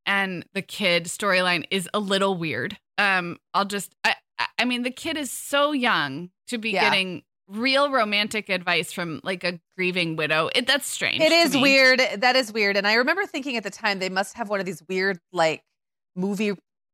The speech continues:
Speaker 2: dad-son relationships where it's like they get a little too into each, you know what I mean? Like, where, and those happen a lot also in mom and son,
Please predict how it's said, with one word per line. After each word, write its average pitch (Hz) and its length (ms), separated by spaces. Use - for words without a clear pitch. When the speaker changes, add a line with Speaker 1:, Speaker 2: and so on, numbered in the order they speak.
Speaker 2:
dad-son 190 520
relationships 180 680
where 175 120
it's - 180
like 160 400
they 175 100
get 175 140
a 175 60
little 175 220
too 196 340
into 185 280
each, 208 160
you - 80
know 440 100
what 453 280
I - 20
mean? 370 180
Like, 320 180
where, 226 320
and 254 200
those 302 160
happen 311 240
a 226 40
lot 185 300
also 196 320
in 165 320
mom 190 280
and 175 140
son, 165 420